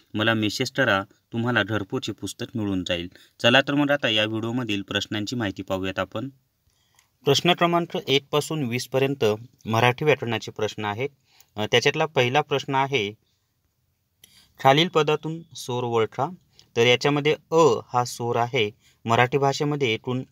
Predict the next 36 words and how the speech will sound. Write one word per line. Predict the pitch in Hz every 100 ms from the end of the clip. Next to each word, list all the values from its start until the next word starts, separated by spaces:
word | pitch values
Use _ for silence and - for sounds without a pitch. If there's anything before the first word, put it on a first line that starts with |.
| _ _ -
चौदा | 120 117 120
स्वर | 127 123 113
आहेत | 107 131 - _ _ _
आणि | 104 113
हे |
बाकीचे | 117 113 113 131 143
जे | 131
आहेत | 139 127 -
ते | 147
व्यंजन | 120 107 104 101
आहेत. | 92 90 95 _ - - _ -
कोल्हा | 135 151 175
हुशार | 151 123 - 147
आहे | 143 135 113
या | 127
वाक्यातील | 131 120 131 131 113
अधोरेखित | 101 113 123 123 135
शब्दाची | - 110 117 -
जात | 104 104 101
ओळखा | 120 120 - 98 104 _ _ _ -
आणि | 110
हुशार | 107 107 113 147 131
या | 127
शब्दाला | - 113 120 120
अधोरेखित | 107 110 107 110 -
केलेला | 104 104 101
आहे. | 101 135 - _ - _ 117
तर |
अधोरेखित | 104 110 123 139 151
शब्दाची | - 131 135 135 131
जी | 135
जात | 117 117 120
आहे | 127 127 104 101 _ _ _ -
ती | 123
आहे | 123 131 135 -
विशेषण. | 104 104 117 - 139 120 117